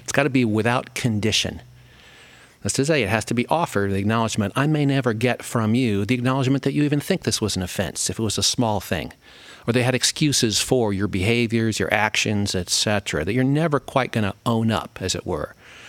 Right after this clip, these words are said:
to come forward and say, "Need your forgiveness in these ways." You're gonna hedge your bets, et cetera. But even in those circumstances,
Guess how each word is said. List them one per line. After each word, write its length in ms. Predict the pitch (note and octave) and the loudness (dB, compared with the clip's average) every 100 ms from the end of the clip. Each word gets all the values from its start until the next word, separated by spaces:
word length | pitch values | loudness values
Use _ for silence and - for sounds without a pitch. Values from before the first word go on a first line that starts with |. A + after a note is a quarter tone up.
| - | -8
to 120 | - | -6
come 240 | - A2+ A2 | 0 0 0
forward 340 | A#2+ A2 G#2+ | 0 0 0
and 160 | G2 G2 | 0 0
say, 460 | - G#2 D2+ - - | 0 0 0 -6 -6
"Need 220 | G2+ F#2 | -4 -2
your 120 | F2+ | -4
forgiveness 680 | F2 G2 F2+ G2 E2+ D2+ - | -4 -4 -2 -2 -2 -6 -6
in 80 | E2+ | -8
these 220 | D#2+ - | -10 -8
ways." 320 | - - - | -10 -8 -6
You're 80 | A#2 | -2
gonna 240 | G#2+ G#2 F#2+ | 0 -2 -4
hedge 340 | - B2+ B2 | -4 -2 0
your 80 | A2+ | -2
bets, 340 | F#2+ F#2+ - - | 0 -2 -4 -8
et 80 | |
cetera. 320 | - - - G2 | -6 -6 -4 -6
But 100 | - | 0
even 240 | F3+ F#3+ | 0 2
in 100 | E3+ | 2
those 220 | D3+ C#3+ A2+ | 2 2 0
circumstances, 920 | - B2 - F2 - D2+ - - | 0 0 0 -4 -4 -6 -6 -6